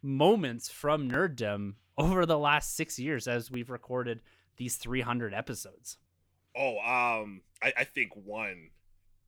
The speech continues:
Speaker 2: which is just absolutely huge to me, even though it didn't turn out the greatest, but the beginning was amazing. And I gotta go with,
Speaker 1: <clears throat>
Speaker 2: uh, The Force Awakens.
Speaker 1: Hmm.
Speaker 2: The anticipation, <clears throat> the anticipation to The Force Awakens, Star Wars is back,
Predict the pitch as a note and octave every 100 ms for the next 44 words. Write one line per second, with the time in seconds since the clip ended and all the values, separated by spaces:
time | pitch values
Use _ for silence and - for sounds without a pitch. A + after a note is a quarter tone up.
0 | _ - A2 G2 F#2+ G#2 - G#2 G2 -
1 | E2+ - F#2 F2 - F#2 E2 D#2+ A2+ A#2+
2 | C#3+ C#3 C3+ C3 B2 A#2+ B2+ - B2+ B2+
3 | F3 G#2+ F#2 F2 F2 - - - F#2+ -
4 | G2 G2+ E2 B2+ A#2+ A2 A2 G2+ G2 F#2+
5 | F#2+ D#2 D2 _ _ _ A2+ A#2+ A#2 A#2+
6 | A#2 A2 G#2+ G#2 G2+ A2+ G2+ F#2+ F2+ F2+
7 | _ A2+ A2+ F#2 G2 F2+ F2 E2 - _
8 | B2 G#2+ A2+ A#2 E3 - - C#3+ - B2+
9 | C3+ _ _ _ _ - E3+ C3+ G2 A2+
10 | G#2+ D#3 C#3 C3 D3+ C3+ G2+ - A#2 B2
11 | C3 A2+ G#2+ A2+ G#2+ G#2+ - - - A2+
12 | A#2+ A#2 A2 G#2 G#2+ G2 G2+